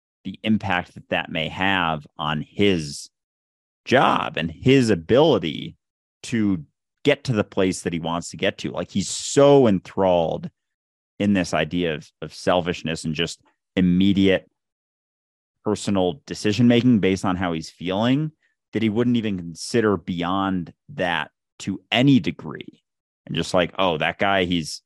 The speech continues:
he's questioning my ability or, or my character or whatever, fire him." Doesn't even matter. It's not even a consideration. But yeah, going back to Ghost of Christmas Present, I thought she was fucking hilarious just the whole time, that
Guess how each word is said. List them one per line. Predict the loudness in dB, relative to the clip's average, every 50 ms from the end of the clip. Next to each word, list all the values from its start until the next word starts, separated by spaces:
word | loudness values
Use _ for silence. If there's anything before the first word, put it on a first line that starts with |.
| _ -10
he's | -6 -6 -4 -6 -6
questioning | -6 -4 -2 -2 -2 -4 -2 0 0 2 2
my | 0 0 0 0 0
ability | -2 0 0 0 0 0 0 0 0 0 0
or, | 0 -2
or | -4 -4 -4 -6 -6
my | -4 -4 -4 -4 -4 -4 -6 -8 _ _ _ _ _ -12
character | -6 -2 0 0 0 -2 -2 -2 0 0
or | 0 0
whatever, | 0 0 -2 -2 -2 -4 -6
fire | -4 -2 -2 -2 -2 -4 -6 -12
him." | _ _ _ _ _ _ _ _ _ _ -6
Doesn't | -4 -4 -2 0 0
even | -2 -2 -4 -4 -4
matter. | -2 -2 -2 -4 -6 -8 -14
It's | -10 -8
not | -8 -6
even | -6 -8 -10
a | -12
consideration. | -12 -12 -12 -6 -4 -2 0 2 2 2 2 0 -2 -6 -10 -8 -6
But | -4 -4 -6 -6 _ _ -20 -20 _ _ _ _ 0
yeah, | 0 2 2 2
going | 2 2 2 2 4 2
back | 2 0 0 0
to | 0 0 2 2 0 0
Ghost | 0 0 0 0 -2 -4 -8
of | -8 -8 -10 _ _ _ _ _ _ _ _ _ _ _ _ _ -6
Christmas | -4 -4 -2 -2 -4 -4 -4
Present, | -2 0 2 2 2 2 0 -2 -2 -2
I | -4 -4 -2
thought | 0 0 0 0 0 -2 _ _
she | -14 -8 -6 -4
was | -4 -4 -6 -8
fucking | -8 -6 -6 -4 -6 -6 -10 -10 -10 -12 -14 -12 -6
hilarious | -2 0 2 4 4 4 4 4 2 0 -2 -6 -8 -8
just | -6 -6 -8 -6 -6 -4
the | -4 0
whole | 0 2 2 0 0
time, | 0 0 0 0 0 -2 -4 -6 -4 -4
that | -4 -4 -4